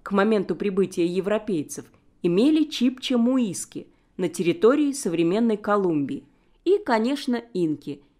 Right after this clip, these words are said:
чья империя раскинулась вдоль горной цепи Анд от Эквадора до Чили. Давние, но во многом утраченные традиции государственности имели также майя, проживавшие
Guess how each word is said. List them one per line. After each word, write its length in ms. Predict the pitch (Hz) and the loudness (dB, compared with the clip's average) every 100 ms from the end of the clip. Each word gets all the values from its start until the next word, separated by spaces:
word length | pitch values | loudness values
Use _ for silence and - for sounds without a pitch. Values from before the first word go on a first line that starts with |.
| _ _ | _ _
чья 340 | - 185 175 - | -8 0 0 2
империя 640 | 165 156 220 320 311 285 285 _ | -2 0 0 0 0 -2 -6 _
раскинулась 800 | - 185 190 - 208 180 160 160 - | -4 -2 -2 -2 0 0 -2 -6 -12
вдоль 400 | 165 202 175 147 | 2 4 4 2
горной 420 | 170 190 170 151 | 2 2 2 -2
цепи 480 | 151 175 165 156 - | -2 -6 -4 -6 -2
Анд 360 | 175 285 285 - _ _ - | 0 0 -2 -8 _ _ -4
от 220 | 196 190 | -4 -2
Эквадора 680 | - - 151 151 220 262 247 | -6 -4 -4 0 0 0 -4
до 240 | 165 190 | -2 -2
Чили. 500 | 208 - 156 131 - _ _ _ _ _ _ _ _ - - - | -2 -8 -8 -8 -12 _ _ _ _ _ _ _ _ -20 -18 -4
Давние, 640 | 196 330 349 220 147 - _ _ | 0 2 2 2 0 -4 _ _
но 120 | 202 | 0
во 160 | 214 233 | 2 4
многом 460 | 233 254 190 175 - | 4 2 2 -2 -4
утраченные 800 | 190 208 254 311 - 196 160 143 | -4 0 0 0 -2 -2 -2 -4
традиции 640 | - 190 196 196 - 165 | -4 -4 -2 -6 -6 -4
государственности 1120 | 151 175 190 196 160 - - 151 143 - - - _ - - - | -4 -4 0 0 0 -4 -6 -6 -6 -12 -18 -20 _ -20 -20 -4
имели 420 | 202 233 339 302 | 0 2 4 2
также 500 | 247 208 240 214 247 | 0 0 0 0 0
майя, 600 | 247 240 214 160 139 - _ _ _ | 4 4 4 2 -2 -8 _ _ _
проживавшие 920 | 190 180 170 175 294 - - 269 262 | 0 0 0 2 0 0 -4 -2 -4